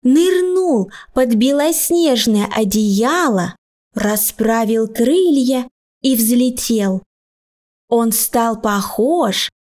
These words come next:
на настоящее привидение.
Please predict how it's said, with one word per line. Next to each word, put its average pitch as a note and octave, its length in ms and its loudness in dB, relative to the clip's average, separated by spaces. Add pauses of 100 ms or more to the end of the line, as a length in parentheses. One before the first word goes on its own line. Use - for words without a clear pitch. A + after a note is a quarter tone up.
(160)
на G#3+ 260 2
настоящее G#3+ 1400 0
привидение. F4 1300 0